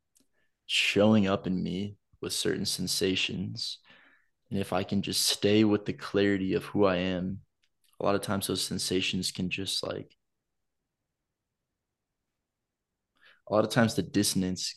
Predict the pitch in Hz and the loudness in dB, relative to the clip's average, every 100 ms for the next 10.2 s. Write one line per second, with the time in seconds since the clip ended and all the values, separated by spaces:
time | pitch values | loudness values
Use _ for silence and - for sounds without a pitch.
0 | _ - 98 92 92 - _ _ _ - | _ -4 -2 0 -4 -8 _ _ _ -6
1 | 95 92 101 98 92 95 98 - _ - | -2 0 2 2 2 0 -4 -12 _ -20
2 | _ 98 104 107 - 101 101 90 95 98 | _ -2 2 2 0 0 0 2 0 2
3 | 101 95 - - 101 95 92 85 - 98 | 0 -4 -6 -2 0 0 -2 -6 -8 -6
4 | 92 90 95 - - - _ - 92 95 | -4 -6 -8 -12 -20 -20 _ -2 0 2
5 | 95 - 95 92 98 101 - 104 98 90 | 0 0 0 4 4 2 0 0 -2 -4
6 | 92 95 - 101 - 101 95 92 - 95 | -2 -2 0 -2 -2 0 2 2 -2 -2
7 | 92 - 95 90 87 98 95 90 87 82 | -2 -2 -2 -2 -4 -2 -2 0 -2 0
8 | 90 - 71 107 120 - _ _ _ _ | -2 -2 -2 -2 -2 -6 _ _ _ _
9 | _ _ _ _ - 101 92 92 - 90 | _ _ _ _ -6 -4 -2 -2 -2 0
10 | 87 | 0